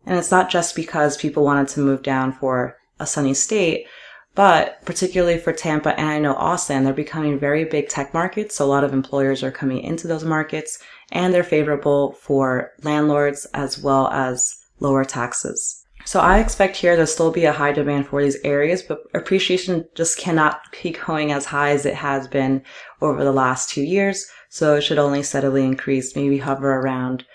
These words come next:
three percent, which is the normal year over year. The part to be definitely aware of for any market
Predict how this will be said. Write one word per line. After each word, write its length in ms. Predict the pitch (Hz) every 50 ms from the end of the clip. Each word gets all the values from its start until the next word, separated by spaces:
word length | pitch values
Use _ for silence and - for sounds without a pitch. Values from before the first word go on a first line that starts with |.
| - - _ -
three 180 | - 208 214 214
percent, 480 | 214 196 185 - - 180 175 170 -
which 180 | - 147 - -
is 160 | 151 139 143
the 80 | - 143
normal 360 | 139 135 131 131 131 131 127
year 240 | 127 131 127 127 123
over 180 | 123 131 135
year. 360 | 127 127 135 - - - - _ _ _ -
The 80 | 185 185
part 340 | 185 - 202 208 - 220 -
to 220 | - - 196 220
be 300 | 214 233 233 226 214 220
definitely 440 | - 180 170 175 - 208 202 202 196
aware 320 | 190 180 165 156 151 147
of 320 | 143 143 143 143 139 - - _ _ _ _ _
for 460 | - 147 143 139 135 135 135 - - - _ -
any 200 | - 185 196 196
market 540 | 175 151 139 131 131 - - 131 131 - -